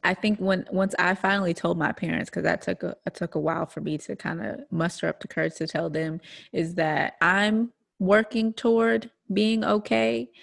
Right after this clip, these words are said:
but I've worked a longer time at being okay than they have. And I, I feel bad that she feels responsible. I think my parents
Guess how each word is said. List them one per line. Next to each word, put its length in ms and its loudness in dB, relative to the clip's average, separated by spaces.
but 120 4
I've 260 2
worked 380 0
a 100 2
longer 500 2
time 400 0
at 160 -2
being 300 0
okay 380 0
than 220 -4
they 180 -2
have. 320 -6
And 260 -2
I, 360 0
I 160 0
feel 260 2
bad 440 0
that 380 2
she 220 -4
feels 260 0
responsible. 840 -4
I 120 2
think 340 -4
my 140 2
parents 600 -4